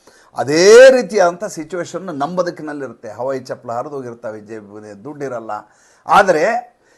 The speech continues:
ಇನ್ನೂ ವಿಧೇಯಕ ಪಾಸ್ ಆಗಿಲ್ಲ, ಇನ್ನೂ ರಾಜ್ಯಸಭೆಯಲ್ಲಿದೆ, ಅಲ್ಲಿಂದ ರಾಷ್ಟ್ರಪತಿ ಹತ್ರ ಹೋಗಿ ಅಂಗೀಕಾರ ಆಗಬೇಕು, ಸೈನ್ ಆಗಬೇಕು, ಅದಾದಮೇಲೆ ಕಾಯ್ದೆಯಾಗಿ ಜಾರಿ ಆಗುತ್ತೆ. ಅಷ್ಟರಲ್ಲಿಯೇ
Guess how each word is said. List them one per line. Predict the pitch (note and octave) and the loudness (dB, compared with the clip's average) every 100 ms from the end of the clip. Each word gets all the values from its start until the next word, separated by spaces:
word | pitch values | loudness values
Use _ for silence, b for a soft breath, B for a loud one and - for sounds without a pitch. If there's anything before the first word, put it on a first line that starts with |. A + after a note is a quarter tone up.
| _ | _
ಇನ್ನೂ | D#3+ F#3+ B3+ C#4 D4 B3+ | -6 -4 0 2 2 2
ವಿಧೇಯಕ | G#3 A#3+ A#3+ A#3+ | 4 6 6 4
ಪಾಸ್ | C#4 F#3+ G#3 G#3+ | 2 4 4 6
ಆಗಿಲ್ಲ, | G#3+ G#3+ G#3+ G3 G3 - _ _ _ | 2 2 0 -2 -2 -8 _ _ _
ಇನ್ನೂ | C3 F#3+ G#3 | -10 -4 2
ರಾಜ್ಯಸಭೆಯಲ್ಲಿದೆ, | D#3 F3 G3 G#3 F#3 G3 F#3+ F3 F3 | 2 2 -2 -2 0 0 -4 -4 -4
ಅಲ್ಲಿಂದ | F3 C#3 C#3 D#3 | -4 -6 -8 -6
ರಾಷ್ಟ್ರಪತಿ | E3+ C3+ C#3+ F3 E3 E3+ F#3 | -4 -4 -6 -6 -6 -4 -4
ಹತ್ರ | E3+ F3 | -4 -4
ಹೋಗಿ | D#3+ D#3 | -4 -4
ಅಂಗೀಕಾರ | C#3+ D#3 E3 D#3+ | -6 -8 -6 -2
ಆಗಬೇಕು, | D#3 D3+ C#3 - D3+ | -2 -4 -10 -14 -16
ಸೈನ್ | - A#2+ D#3 E3 | -12 -10 -8 -4
ಆಗಬೇಕು, | D#3 C#3+ C#3+ C#3 D3 | -4 -6 -12 -10 -6
ಅದಾದಮೇಲೆ | C3 B2 D3 D#3+ E3+ | -4 -2 -4 -4 -8
ಕಾಯ್ದೆಯಾಗಿ | D#3+ C#3 C#3+ D3 C#3 | -6 -6 -4 -8 -10
ಜಾರಿ | C3 C3+ C3+ | -8 -8 -8
ಆಗುತ್ತೆ. | B2 A#2+ D3 D#3 b b b b | -10 -12 -14 -16 b b b b
ಅಷ್ಟರಲ್ಲಿಯೇ | - - - G#3 A3 A#3 B3 C#4 A3+ - _ | -6 -6 -2 -2 -2 2 8 8 6 -6 _